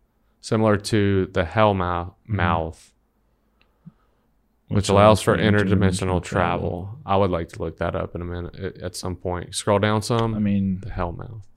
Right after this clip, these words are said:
Speaker 1: Uh, the Sherman family claims that a number of their cows were mutilated. One such cow had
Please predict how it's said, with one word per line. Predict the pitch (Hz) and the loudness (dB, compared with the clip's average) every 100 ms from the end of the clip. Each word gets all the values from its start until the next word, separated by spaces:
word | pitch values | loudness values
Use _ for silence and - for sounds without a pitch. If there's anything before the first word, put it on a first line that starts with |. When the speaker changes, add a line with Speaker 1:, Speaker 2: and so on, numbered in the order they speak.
| _ - - - _ - | _ -18 -18 -20 _ -2
Speaker 1:
Uh, | 98 95 95 92 90 87 - | 2 4 4 4 2 -2 -6
the | 113 | 0
Sherman | 143 143 | 2 2
family | 139 135 123 | 4 4 2
claims | - 117 117 110 | 2 0 2 2
that | 104 | 0
a | |
number | 101 107 104 107 | 2 2 4 2
of | 98 | 4
their | 95 | 2
cows | - 101 98 92 | 2 2 2 2
were | |
mutilated. | 95 104 101 98 98 98 | -2 0 2 2 2 0
One | 95 104 101 | 0 -2 -2
such | - 101 98 - - | 0 2 2 0 -4
cow | 101 92 92 90 | 0 2 4 2
had | 92 90 90 87 | 2 4 2 -2